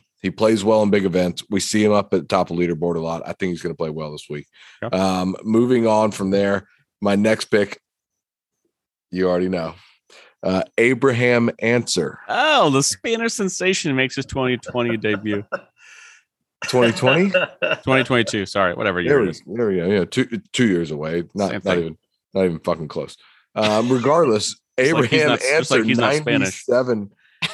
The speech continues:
Speaker 1: <laughs> ninety-seven. Hey, we're both off. What can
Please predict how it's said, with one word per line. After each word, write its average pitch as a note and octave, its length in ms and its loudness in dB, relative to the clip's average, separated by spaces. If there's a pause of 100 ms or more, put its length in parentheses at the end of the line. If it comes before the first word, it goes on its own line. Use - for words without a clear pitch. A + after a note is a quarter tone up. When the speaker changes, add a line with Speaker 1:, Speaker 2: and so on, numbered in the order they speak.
(340)
Speaker 1:
<laughs> - 0 -
ninety-seven. D#3+ 880 -2
Hey, B2+ 160 4
we're A#2 180 2
both A#2+ 280 0
off. F#2 320 -2
What A2 180 0
can A2+ 100 0